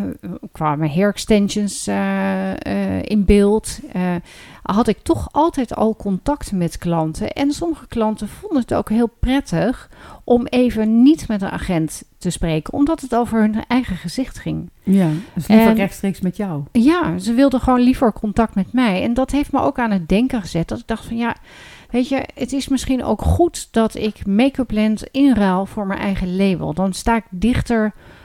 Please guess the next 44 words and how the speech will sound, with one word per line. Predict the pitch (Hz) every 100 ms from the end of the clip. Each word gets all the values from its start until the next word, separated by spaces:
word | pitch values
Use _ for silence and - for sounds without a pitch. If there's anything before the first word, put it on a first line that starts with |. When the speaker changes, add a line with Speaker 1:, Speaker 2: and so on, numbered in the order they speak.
| -
Speaker 1:
bij | - 240
de | 185
klant, | - 190 427 - - _ _
maar | 233 269 285 -
ook | 320 -
dichter, | 240 214 - 202 -
eh, | - - 220 202 202
in | 226
mijn | 220 -
eigen | 240 226
D | 180
N | 208 196
A | 214 240
van | 226 208
wat | 196 -
ik | 302 -
wil | 196 175
zijn | 196 220 196 185 -
naar | - 208 208
mijn | 196
klanten | 170 208 185 170 -
toe. | 285 175 - - - - -
Hè, | -
het | 262 240 226
is, | 240 -
eh, | 226 208 196 190
een, | 190 185 190
een | 185
superpersoonlijk | - 349 339 285 240 - 220 190 170
vak. | - 262 359 - -
Eh, | - 190 196 -
ik | 208
zit | - 208 -
heel | 175 208 285 233
erg | 180 170 -
in | 254
het | 226
ei | - 208 226 254
van | 277
iemand, | 240 254 247 277 330
hè, | 247
in | 254 - 202
iemands | - 240 208 -
energie. | 196 190 170 190 285